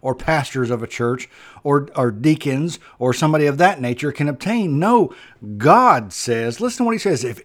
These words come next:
any of you lack wisdom, let him ask of God." Spiritual wisdom is you asking God, reading God's word, and applying it to your life.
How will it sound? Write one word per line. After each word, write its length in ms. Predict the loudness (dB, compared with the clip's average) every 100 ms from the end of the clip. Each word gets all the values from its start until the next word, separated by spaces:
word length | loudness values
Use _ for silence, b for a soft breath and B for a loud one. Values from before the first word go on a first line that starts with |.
| -2
any 580 | 4 6 6 4 -6 _ _ _ _ _ _ 4
of 220 | 6 6
you 180 | 6 6
lack 360 | 8 6 4
wisdom, 560 | 0 0 -2 -12 -14 -16 b b
let 200 | -6 -2
him 280 | 0 0 0
ask 680 | -2 2 2 0 -2 -12 -16 b b b
of 260 | -2 0 4
God." 580 | 6 8 6 2 -10 -20 b b
Spiritual 840 | -8 -8 2 4 4 2 2 2
wisdom 500 | 2 0 0 0 2
is 160 | 2 2
you 200 | 2 4
asking 560 | 4 4 0 0 0
God, 420 | 2 2 2 -2 -6 B B
reading 460 | 6 6 8 4
God's 380 | 8 8 8 6
word, 440 | 0 2 4 4 B B
and 160 | 0 4
applying 640 | 4 2 2 4 6 6
it 200 | 4 2
to 260 | 4 6 6
your 640 | 4 8 8 10 8 6 B B
life. 680 | 4 8 8 6 -2 -6